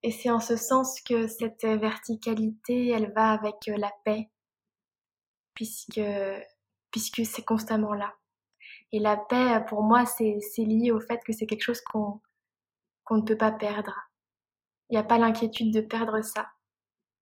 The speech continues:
Euh, c'est vraiment... Euh, bah ouais, c'est tout le temps disponible. En ce sens, c'est la paix.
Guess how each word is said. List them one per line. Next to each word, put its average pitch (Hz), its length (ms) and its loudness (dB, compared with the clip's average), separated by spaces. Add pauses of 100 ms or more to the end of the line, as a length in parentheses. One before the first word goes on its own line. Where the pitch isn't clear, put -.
Euh, 208 40 -10 (920)
c'est 220 240 -4
vraiment... 214 560 2
Euh, 202 240 -6 (580)
bah 208 160 2
ouais, 202 160 -2
c'est - 120 -14
tout - 120 -16
le - 60 -18
temps 220 120 2
disponible. 220 680 0 (380)
En 220 40 -8
ce 220 120 -2
sens, 226 340 -2
c'est 220 80 -2
la 208 140 0
paix. 214 280 -14